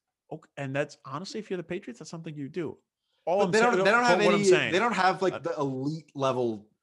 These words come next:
Speaker 1: well, that,
Speaker 2: pieces
Speaker 1: that,
Speaker 2: that the
Speaker 1: that was
Speaker 2: Jets
Speaker 1: the
Speaker 2: or the
Speaker 1: point.
Speaker 2: Dolphins have.
Speaker 1: Well, they have multiple first rounders. You can trade, like, three or four years worth of first rounders. But what I'm saying, the reason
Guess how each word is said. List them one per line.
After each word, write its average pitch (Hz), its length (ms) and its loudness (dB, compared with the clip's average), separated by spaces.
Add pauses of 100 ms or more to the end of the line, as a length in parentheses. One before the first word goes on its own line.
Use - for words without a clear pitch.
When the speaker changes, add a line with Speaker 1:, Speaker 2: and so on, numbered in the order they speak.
(140)
Speaker 1:
well, 170 220 -6 (140)
that, 196 160 0
Speaker 2:
pieces 147 320 0
Speaker 1:
that, 131 80 4
Speaker 2:
that 113 160 -2
the 127 60 -6 (120)
Speaker 1:
that 175 140 2
was 175 80 -2
Speaker 2:
Jets - 20 -6
Speaker 1:
the 180 100 0
Speaker 2:
or 127 100 -2
the - 60 0
Speaker 1:
point. 185 100 2
Speaker 2:
Dolphins 143 340 0
have. - 300 -20 (180)
Speaker 1:
Well, 175 140 -2
they 190 260 2
have 220 300 0
multiple 185 400 -2
first 160 260 -6
rounders. 165 360 -2
You 147 80 -6
can 156 120 -10
trade, 202 220 -4
like, 110 140 -12 (120)
three 156 180 -4
or 127 40 -2
four 131 360 -6 (380)
years 135 320 -4
worth 131 160 -10
of 113 80 -12
first 127 260 -12
rounders. 135 300 -8
But 139 140 -2
what 170 180 0
I'm 175 100 -4
saying, 190 320 -4
the 139 100 -2
reason 202 460 -2